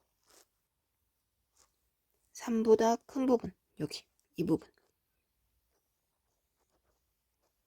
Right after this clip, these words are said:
삼보다 크거나 같다. 이 부분은 둘 다 양수니까 둘 다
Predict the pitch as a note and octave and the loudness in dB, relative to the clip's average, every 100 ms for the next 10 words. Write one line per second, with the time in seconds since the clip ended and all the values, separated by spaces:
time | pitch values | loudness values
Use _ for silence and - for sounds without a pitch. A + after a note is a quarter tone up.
0 | _ _ _ _ _ _ - - F#3+ F#3 | _ _ _ _ _ _ -14 -6 0 2
1 | F#3 G3+ - G#3+ G3+ F#3 - - - _ | 2 0 -2 -2 0 -2 -10 -18 -18 _
2 | _ - G#3 G#3+ G#3 E3+ E3+ G3 - E3 | _ 4 6 6 4 4 4 0 0 0
3 | G3 F#3+ E3 G3 - F3+ - - F3+ E3 | 2 2 2 0 0 -4 -4 -4 -2 -2
4 | _ _ _ - D3 C#3+ - F3+ A3 | _ _ _ -8 -2 0 0 -2 -2